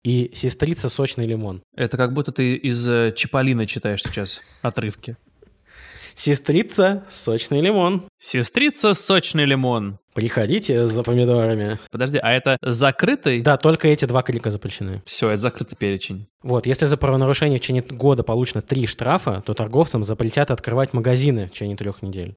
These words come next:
Speaker 2: Жесть какая-то. Не, а подожди, я просто не понимаю. Но ведь крики на рынке — это же ста-, какая-то классика.
Speaker 1: Это фишка, конечно.
Speaker 2: На любом рынке должен быть крик.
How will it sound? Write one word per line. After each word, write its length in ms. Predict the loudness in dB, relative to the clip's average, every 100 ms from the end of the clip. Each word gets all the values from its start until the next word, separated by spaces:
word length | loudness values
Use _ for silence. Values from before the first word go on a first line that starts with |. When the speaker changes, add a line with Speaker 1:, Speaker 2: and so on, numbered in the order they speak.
| -8
Speaker 2:
Жесть 320 | -4 -4 -4
какая-то. 640 | -8 -6 -4 -4 -4 -6 -6 _ _ _ _ _ _ _ _ _ _ _ _
Не, 120 | -4 -2
а 60 | -2
подожди, 340 | -2 -2 0
я 160 | 2 0
просто 280 | -2 -4 -4
не 40 |
понимаю. 260 | -2 -2 -2 -12 -8
Но 60 | -2
ведь 160 | -2 -2
крики 420 | -6 -6 0 0 0
на 160 | 0
рынке — 280 | 0 0 -2
это 100 | -4
же 120 | -4 -6
ста-, 280 | -6 -6
какая-то 360 | -6 -2 -2 -4
классика. 680 | -2 0 0 -2 -6 -6 -4
Speaker 1:
Это 200 | -4 0
фишка, 520 | 0 2 0 2 0 0
конечно. 680 | 2 2 0 -2 -8 -10 _
Speaker 2:
На 120 | 0 2
любом 440 | 4 4 2 2 -2
рынке 540 | 0 2 0 0 -2
должен 460 | 2 2 4 2 2
быть 200 | -2 -2
крик. 400 | -4 -4 -6